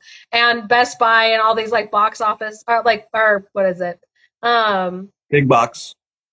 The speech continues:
Speaker 2: electronic stores or whatever.
Speaker 1: But, like, electronic stores,
Speaker 2: Brick
Speaker 1: they're
Speaker 2: and
Speaker 1: just
Speaker 2: mortar.
Speaker 1: like, they're like, "Oh, no," 'cause they were so busy fighting each other that they didn't even think to pay attention.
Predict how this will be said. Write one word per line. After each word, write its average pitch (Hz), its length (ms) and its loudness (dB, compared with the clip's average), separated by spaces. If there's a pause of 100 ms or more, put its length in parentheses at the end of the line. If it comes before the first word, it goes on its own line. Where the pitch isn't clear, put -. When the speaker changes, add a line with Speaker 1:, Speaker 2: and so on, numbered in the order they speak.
(240)
Speaker 2:
electronic 117 520 2
stores 101 280 -8
or - 60 -8
whatever. - 360 -8
Speaker 1:
But, 294 220 4
like, 285 200 2
electronic 294 460 2
stores, 285 200 2
Speaker 2:
Brick 190 100 6
Speaker 1:
they're - 100 6
Speaker 2:
and 165 40 4
Speaker 1:
just 151 120 2
Speaker 2:
mortar. 147 240 2
Speaker 1:
like, 240 80 -4 (760)
they're 277 100 2
like, 269 380 0
"Oh, 381 280 4
no," 339 600 2
'cause 277 300 0
they 302 260 4
were 294 220 0
so 269 200 0
busy 311 240 -4
fighting 262 380 -2
each 302 160 -4
other 349 320 -2 (460)
that 262 580 2
they 262 220 4
didn't 240 640 0
even 226 420 -2 (100)
think 214 300 -4 (400)
to 254 100 -2
pay 214 220 -2
attention. 190 600 -8